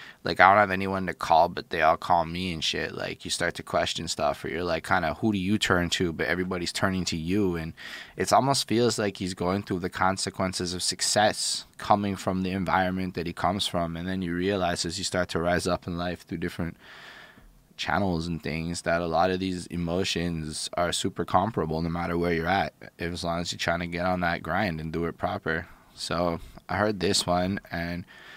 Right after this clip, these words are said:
it slapped. The video's pretty well made. Overall, I enjoy their videos. I don't, I'm not really, I don't have a lot to say about videos usually, but overall, this song just starts off the project strong. And as far as the bars go,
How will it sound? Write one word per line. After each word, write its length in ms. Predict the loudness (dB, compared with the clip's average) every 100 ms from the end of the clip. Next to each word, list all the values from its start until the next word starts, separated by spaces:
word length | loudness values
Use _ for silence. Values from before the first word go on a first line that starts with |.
| -16 -8
it 120 | -2
slapped. 460 | 0 4 4 4
The 80 | 0
video's 380 | -2 0 2 0
pretty 260 | 0 0 2
well 280 | 2 0
made. 360 | 0 -2 -2 -2 -8 -20 -20 -6
Overall, 440 | -2 0 4 4 4
I 100 | 2
enjoy 360 | 0 -2 -2
their 140 | -2 -2
videos. 440 | -2 -2 -2 -4
I 80 | -4
don't, 300 | -4 -6 -6 _
I'm 80 | -4
not 180 | -2 0
really, 380 | -2 -4 -6 -8 -14 -20 -20 -20 _ -8
I 60 |
don't 80 | -4
have 100 | -4
a 60 | -2
lot 180 | -4
to 60 | -4
say 160 | -6 -6
about 220 | -8 -8
videos 360 | -8 -8 -8
usually, 420 | -8 -8 -8 -8 -10 -14 -18 -18 -20 _
but 320 | -2 0 0 -2
overall, 480 | 0 4 8 10 8
this 140 | 6
song 240 | 0 0 2
just 160 | 0
starts 320 | 2 2 2
off 160 | 2 0
the 80 | -4
project 480 | 0 0 0 -4 -2
strong. 440 | 0 2 2 0 -8 -20 -18 -6
And 680 | -2 0 0 -2 -2 -4 -8 -16 -20 -20 -10
as 100 | -2
far 140 | 2
as 160 | 2 0
the 80 | 0
bars 420 | 2 2 2 0
go, 320 | 2 0 0